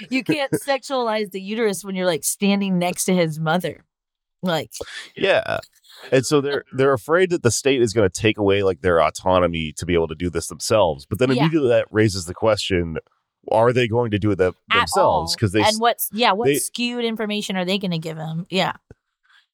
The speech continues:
Speaker 2: Yeah, 'cause they immediately argue themselves into a corner where they're like, "No, uh, the family, a, a child's family should be the,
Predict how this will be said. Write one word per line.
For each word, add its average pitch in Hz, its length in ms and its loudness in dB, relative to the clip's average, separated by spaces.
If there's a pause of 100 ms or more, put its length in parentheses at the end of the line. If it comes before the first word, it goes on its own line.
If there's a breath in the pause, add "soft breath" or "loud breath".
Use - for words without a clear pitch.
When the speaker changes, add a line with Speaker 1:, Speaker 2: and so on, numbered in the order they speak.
(200)
Speaker 2:
Yeah, 208 120 2
'cause 160 160 0
they 165 80 -2
immediately 196 420 0
argue 139 300 0
themselves 113 500 0
into 107 220 0
a 85 60 0
corner 98 500 0
where 95 160 0
they're 98 120 -4
like, 95 220 0
"No, 131 460 0
uh, 98 160 0
the 90 180 -2
family, 110 580 0
a, 101 100 2 (140)
a 101 120 2
child's 139 420 0
family 107 540 2
should 98 200 -2
be 92 120 -2
the, 78 100 -6